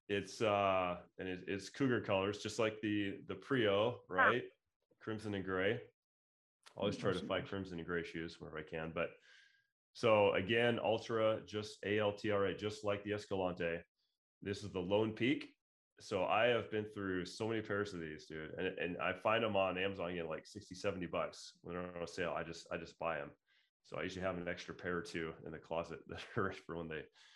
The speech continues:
Speaker 1: wear out. And, and these are, these are getting there. So they've got, uh, some great tread. These are awesome for the rocks. They're very durable, you know, kind of reinforced in the outside.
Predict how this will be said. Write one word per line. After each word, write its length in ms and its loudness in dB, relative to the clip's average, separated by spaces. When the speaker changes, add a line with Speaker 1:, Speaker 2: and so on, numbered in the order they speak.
Speaker 1:
wear 140 0
out. 260 0
And, 120 -6
and 140 -4
these 180 2
are, 200 4
these 200 0
are 80 2
getting 260 2
there. 400 0
So 420 -2
they've 200 -2
got, 340 4
uh, 460 4
some 200 -12
great 220 -2
tread. 520 4
These 160 -6
are 160 -4
awesome 440 2
for 120 -8
the 60 0
rocks. 260 2
They're 180 -6
very 220 4
durable, 600 0
you 60 -8
know, 80 -6
kind 140 -4
of 60 -4
reinforced 520 -4
in 60 -6
the 80 -2
outside. 540 -2